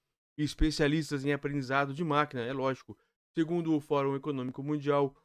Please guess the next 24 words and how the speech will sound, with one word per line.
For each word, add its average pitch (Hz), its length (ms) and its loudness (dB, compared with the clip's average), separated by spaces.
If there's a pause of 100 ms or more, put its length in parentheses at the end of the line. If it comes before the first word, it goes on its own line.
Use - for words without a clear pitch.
(160)
outras 185 340 2
oportunidades 170 760 0
de 156 60 -8
expansão 147 480 0
de 147 100 -4
trabalho 147 380 0
também 147 320 0
estão 156 300 -2
surgindo. 139 560 -2 (400)
Por 165 120 0
exemplo, 147 460 0 (240)
o 120 120 0
aumento 135 420 2
de 127 100 -8
contratação 135 640 -4
de 135 60 -2
especialistas 139 640 -2
em 147 140 -2
sus-, 156 340 -14
sustentabilidade 156 1000 -2
ambiental 123 640 -4 (220)
ou 147 280 2
operadores 139 600 0
de, 156 100 -6